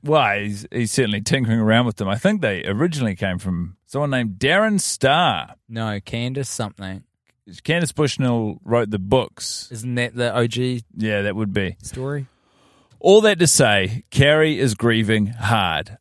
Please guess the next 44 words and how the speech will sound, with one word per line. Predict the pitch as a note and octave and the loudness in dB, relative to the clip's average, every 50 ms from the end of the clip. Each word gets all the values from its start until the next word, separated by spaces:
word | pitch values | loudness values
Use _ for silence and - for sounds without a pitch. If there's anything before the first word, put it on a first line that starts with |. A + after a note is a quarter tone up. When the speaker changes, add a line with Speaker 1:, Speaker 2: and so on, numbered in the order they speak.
| - | -8
Speaker 1:
Understandable. | A#2 B2+ B2+ A#2+ B2 - - - G#2 G2 F#2 E2 D2 D#2 - - _ | -4 -4 -2 -2 -2 -2 -2 -2 -2 -2 -4 -4 -6 -8 -12 -12 _
Who's | - C3+ D3+ D#3+ - | 0 2 2 2 2
she | - E3+ | 0 0
got | D3 D3+ C3+ A2+ | 0 0 0 0
left | B2+ B2+ - - | 0 -2 -4 -4
to | - | -4
lean | A2+ A2 G#2 G#2 G2 | -2 0 0 0 -2
on? | E2 D2 C2+ A2 - - | -4 -6 -8 -12 -14 -12
Stanford | - - - - C#3+ D3 E3+ F3+ D#3 - - E3+ E3+ E3 C#3 G2 - | -10 -8 -4 0 2 2 2 0 -4 -4 -2 -2 -2 -2 -4 -6 -6
is | - C3 B2+ B2 A2+ | -2 -2 -2 -2 -2
away | F#2+ A#2+ A2 A#2 C3 C3 C3+ | -4 -4 0 0 2 2 2
with | C3+ C3 - | 0 0 -2
Anthony. | A#2+ B2 A#2+ A2+ - A2+ A2+ A2 | -2 -2 -2 -2 -2 -2 -2 0
He's | A2+ A2+ G2+ | -2 -2 -2
very | G#2+ B2+ C3 C#3 | 0 0 0 0
self-absorbed. | - - - C#3 B2+ B2+ A#2 - - - B2+ A#2 G#2 G2+ G#2+ A2+ G#2+ G#2 G#2 G#2 G2+ A2 - - - - - - | 0 0 2 2 4 2 2 0 -2 -2 -2 -2 -2 0 0 0 2 2 0 -2 -4 -6 -10 -12 -12 -12 -10 -4
They're | - C#3 | 0 0
going | C3+ E3+ F3+ F3 C#3+ | 2 2 2 0 0
through | - D3+ C#3+ | -2 -2 -2
a | |
challenging | - - C#3+ C#3 C3 B2+ B2+ A#2+ | -2 -2 -2 -2 0 0 -2 -2
relationship | A2 G2+ G#2 G2+ G2 - - G#2 - - G#2+ G#2 - | -2 -2 -2 -2 -2 -4 -6 -6 -4 -2 -2 -2 -2
and, | A#2 G#2+ - | -4 -6 -4
you | F2+ A2+ | -2 -2
know, | G#2+ G2 F#2+ A2 - - _ _ _ _ _ _ _ _ | -2 -2 -4 -4 -8 -12 _ _ _ _ _ _ _ _
everyone's | - C#3 C3+ B2 B2+ A2+ | -8 -8 -4 -4 -2 -2
got | G2+ B2+ B2+ | -2 -2 -2
their | A#2+ A#2 A2 | 0 0 2
lives | A2+ A2+ A#2+ A#2 - - | 2 2 2 0 -2 -4
to | - A2 | -4 -2
live, | G#2 G2+ A2+ A#2+ - _ _ _ - | 0 -2 -2 -4 -8 _ _ _ -12
but | B2+ C#3 | -8 -4
she's | - D3 B2+ | -2 -2 -2
basically | - - C#3+ C#3+ D#3 C#3+ - F3+ C#3+ D#3+ D#3 | -2 0 0 2 2 2 -2 -2 -2 -2 0
leaning | C#3+ C3 A#2 A2 A2 G#2+ | 0 0 0 0 0 -2
on | G#2+ G#2+ G#2 | -2 -2 -2
Charlotte | - - - A#2 A2+ A2+ A2+ A2+ - - | -2 0 0 0 0 0 0 -2 -4 -4
and | - G#2+ G#2+ G#2 G2+ | -4 -2 -2 0 0
Miranda. | G2+ G2+ G2 F#2 F2+ F#2 F2 D2+ C2 - - - | 0 0 0 -2 -2 -4 -4 -4 -6 -8 -8 -6
Miranda, | A2 A#2 A#2+ A#2 B2+ D3+ G3 A3+ A3 F3 B2+ G#2+ G2+ F#2+ - E2+ | -2 -2 0 2 2 2 2 4 4 4 2 2 0 -2 -2 -2
it | A#2+ | -2
has | B2 B2 G#2+ | 0 -2 -2
been | - - A#2+ A#2 A2+ A2 A2 A2 - _ _ _ - | 0 0 0 0 0 0 -2 -4 -6 _ _ _ -10
n-, | A#2 B2 C3 B2+ | -8 -6 -6 -6